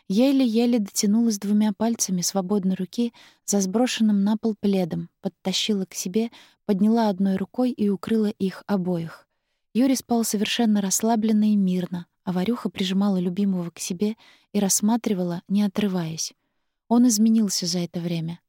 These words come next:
выглядел старше своего возраста, морщинок добавилось,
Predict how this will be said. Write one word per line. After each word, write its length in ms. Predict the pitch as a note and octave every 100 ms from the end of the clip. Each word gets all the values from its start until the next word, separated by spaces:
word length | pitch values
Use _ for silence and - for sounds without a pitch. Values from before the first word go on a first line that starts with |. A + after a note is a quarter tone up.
| -
выглядел 460 | A3+ G#3+ G3 F#3+
старше 400 | F3+ - G#3+ -
своего 380 | F3+ F#3+ F3+ G3
возраста, 600 | F3+ F3+ F3+ F3+ - F3+ - - _ -
морщинок 540 | G3+ G3 - A#3 G#3
добавилось, 640 | F#3+ F#3+ F#3+ F3+ F3+ F3